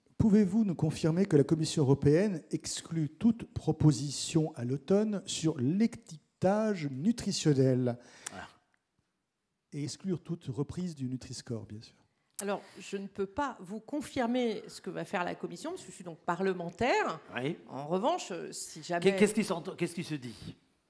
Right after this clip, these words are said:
Speaker 3: Bah, déjà, le, le, le Nutri-Score, euh, a beaucoup évolué, hein, parce qu'il y a un nouvel argoni-, a-, algorithme. Donc, on, on,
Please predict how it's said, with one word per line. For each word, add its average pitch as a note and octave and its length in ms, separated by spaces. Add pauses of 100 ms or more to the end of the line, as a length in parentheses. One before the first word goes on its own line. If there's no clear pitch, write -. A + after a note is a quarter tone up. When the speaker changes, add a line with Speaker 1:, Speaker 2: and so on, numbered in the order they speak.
(260)
Speaker 3:
Bah, G3+ 160
déjà, B3 180
le, A#3+ 180
le, A3 200
le A3 200
Nutri-Score, C#4 760
euh, G#3+ 260
a F#3 140
beaucoup C4 260
évolué, A#3+ 460
hein, C#4 60
parce C4 180
qu'il F3+ 100
y F3 100
a E3+ 40
un F#3 180
nouvel A3 240
argoni-, G3+ 420
a-, F#3+ 220
algorithme. G#3 600
Donc, F#3 200
on, F3+ 220
on, E3+ 460